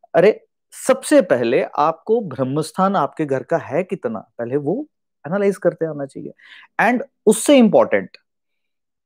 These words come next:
मैं आपको कुछ सिम्टम्स शेयर करता हूं, अगर वो सिम्टम्स आपको नजर आते हैं तो उस कंडीशन में आपके घर का ब्रह्मस्थान जो है वो आपको नेगेटिव इम्पैक्ट दे रहा है।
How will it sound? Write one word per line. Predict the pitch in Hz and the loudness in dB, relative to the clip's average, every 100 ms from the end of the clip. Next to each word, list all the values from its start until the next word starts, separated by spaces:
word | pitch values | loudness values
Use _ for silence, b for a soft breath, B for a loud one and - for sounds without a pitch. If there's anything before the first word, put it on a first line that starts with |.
| _ 165 | _ 0
मैं | 240 | 2
आपको | 226 - 226 | 2 0 -2
कुछ | 226 226 | -4 -6
सिम्टम्स | - 185 180 233 220 | -2 -2 0 -2 0
शेयर | 196 165 | 0 0
करता | 131 101 107 | 0 -4 -6
हूं, | 104 147 160 | -8 -4 -2
अगर | 175 214 | 2 2
वो | 202 | 2
सिम्टम्स | 214 160 180 214 196 | -2 -4 -2 -2 0
आपको | 196 190 185 | 0 0 -4
नजर | 165 139 139 | -2 0 0
आते | 98 - | 0 -4
हैं | 107 127 165 _ | -14 -12 -14 _
तो | 226 233 | -2 0
उस | 214 - | 0 -2
कंडीशन | 190 151 131 151 | -6 -6 -8 -8
में | 147 | -4
आपके | 135 120 139 | -4 -4 -6
घर | 117 110 | -6 -4
का | 127 | -4
ब्रह्मस्थान | 113 113 120 - - 117 | -4 -6 -8 -10 -8 -4
जो | 113 | -2
है | 113 | -2
वो | 107 107 _ _ _ _ - | -2 -6 _ _ _ _ -2
आपको | 101 107 - 135 | -2 0 0 0
नेगेटिव | 123 104 107 104 | 0 -2 -2 -4
इम्पैक्ट | 92 90 87 | -4 -8 -8
दे | - | -14
रहा | - | -18
है। | - | -18